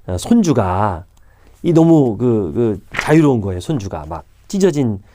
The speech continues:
바지를 입고 머리에 뭐 염색을 하고 막, 막 이러고 다니니까. 이거 뭐, 뭐 했다는 거죠? 군인 출신이고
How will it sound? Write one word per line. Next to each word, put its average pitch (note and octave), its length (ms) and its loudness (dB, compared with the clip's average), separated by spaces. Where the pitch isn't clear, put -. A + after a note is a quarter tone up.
바지를 A2+ 340 0
입고 A2 400 0
머리에 G#2+ 300 2
뭐 A2+ 120 2
염색을 A2 440 0
하고 A2 300 0
막, G#2+ 380 -2
막 A#2+ 160 2
이러고 D#3 200 2
다니니까. G#2+ 260 -2
이거 A3 120 2
뭐, F3 100 2
뭐 C#3 180 4
했다는 B2 280 -2
거죠? A#2+ 180 0
군인 D3+ 260 2
출신이고 A2+ 500 -4